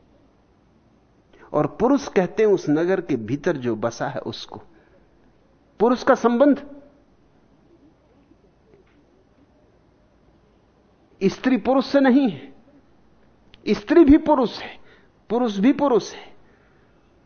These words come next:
पुरुष का संबंध है ये जो नगर है मन का, और न-, नगर बड़ा है मन का, बड़ा विस्तार है इसका,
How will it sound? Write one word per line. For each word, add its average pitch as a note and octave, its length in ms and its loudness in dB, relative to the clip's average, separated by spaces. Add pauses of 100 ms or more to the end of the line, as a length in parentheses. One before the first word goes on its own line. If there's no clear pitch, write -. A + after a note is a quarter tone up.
पुरुष A#3 300 0
का C4 120 4
संबंध A3+ 460 4
है C#4 380 2 (1120)
ये F#3+ 180 2
जो A3 140 2
नगर A3 380 4
है D3 420 -4 (200)
मन D#3+ 260 0
का, D#3 280 -4 (1040)
और B2+ 80 -4
न-, B2 220 -2 (120)
नगर D3 280 0
बड़ा C3 260 0
है A3+ 140 -4
मन A3+ 180 -2
का, - 200 -14 (1300)
बड़ा F3+ 240 0
विस्तार G3+ 520 0
है B3 120 -2
इसका, - 380 -10